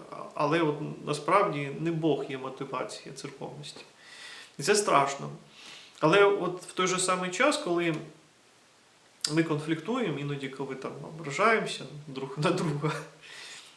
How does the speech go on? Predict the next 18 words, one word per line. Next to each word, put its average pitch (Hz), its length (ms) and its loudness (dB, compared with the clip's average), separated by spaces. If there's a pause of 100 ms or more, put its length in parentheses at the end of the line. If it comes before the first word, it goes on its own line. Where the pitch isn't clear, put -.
(380)
а 160 60 2
потім 185 360 6
миримося, 233 760 4
да, 202 180 2
от, 180 260 -2
незважаючи 170 640 4
на 131 80 -6
що, 135 180 -10
це 220 200 -8
є 277 220 -6
свідчення 202 540 -6
того, 208 280 -4
що - 200 -6
от 139 120 -8
ми 151 100 -4
люди, 180 300 -4 (840)
в - 40 0
основі 151 540 0